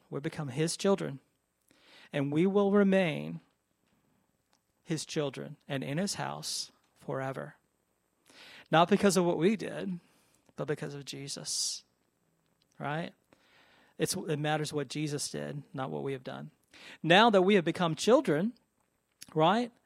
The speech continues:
It's just like, you know, I, I had shared last week about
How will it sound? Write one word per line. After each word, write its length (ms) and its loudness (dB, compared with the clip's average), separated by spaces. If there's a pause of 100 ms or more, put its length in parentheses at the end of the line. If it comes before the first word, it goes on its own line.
(280)
It's 200 4
just 220 2
like, 280 4 (340)
you 120 0
know, 260 2 (120)
I, 80 2
I 240 -2
had 200 -2
shared 340 0
last 280 2
week 220 -4
about 360 -2